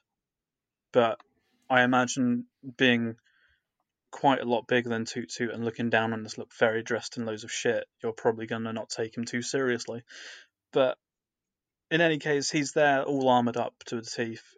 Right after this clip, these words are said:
and he's, he's got, like, his little party of, uh, fairies with him as well, his troops,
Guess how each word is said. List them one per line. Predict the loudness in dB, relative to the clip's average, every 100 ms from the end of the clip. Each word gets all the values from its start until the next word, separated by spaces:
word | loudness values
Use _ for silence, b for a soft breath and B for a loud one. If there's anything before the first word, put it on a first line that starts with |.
| -4
and | -2
he's, | -2 -4 -6
he's | -4 -4 -8 -16 -8
got, | -4 -2
like, | -2
his | -4 -4
little | -6
party | -6 -2 -2 -2 -8
of, | -6
uh, | -4 -4 -6 -2
fairies | -2 0 -4 -6
with | -8 -6
him | -10
as | -4
well, | -4 -4 -8
his | -12
troops, | -8 -6 -6 -8 -14 -14